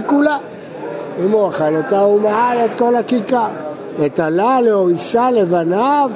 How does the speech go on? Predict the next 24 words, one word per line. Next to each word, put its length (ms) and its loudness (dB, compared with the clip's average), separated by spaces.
מעל 580 2
לפי 600 2
טובת 640 2
הנאה 560 2
שבה. 600 0
מה 160 0
הפירוש? 440 0
אם 140 4
הוא 120 2
נטלה 400 2
לאוכלה, 760 2
זה 100 4
לפי 260 2
כולה, 560 4
הוא 100 2
הוציא 360 4
אותה 260 0
לחולין 680 4
וכולי. 400 2
נטלה 800 2
על 80 2
מנת 500 2
להורישה 520 4
לבניו, 520 2